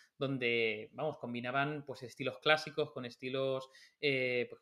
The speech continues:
progresivos, metían heavy, metían rock, eh, y poco a poco se han ido un poco a la radiofórmula,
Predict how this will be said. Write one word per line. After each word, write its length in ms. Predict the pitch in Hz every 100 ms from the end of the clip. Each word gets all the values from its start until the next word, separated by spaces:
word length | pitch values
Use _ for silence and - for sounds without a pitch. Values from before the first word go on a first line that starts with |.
| _ -
progresivos, 720 | 131 120 113 151 147 156 143
metían 720 | 117 - 123 139 151 160 156 -
heavy, 420 | 170 156 151 147
metían 560 | 117 - 123 139 147
rock, 360 | 139 143 147 143 - - - _
eh, 200 | 143 139
y 80 | 156
poco 200 | 165 175
a 40 |
poco 180 | 175 185
se 140 | - 180
han 100 | 175
ido 220 | 180 180
un 100 | 175
poco 220 | 175 196
a 40 |
la 100 | 170
radiofórmula, 880 | 151 127 123 - 175 180 156 170 -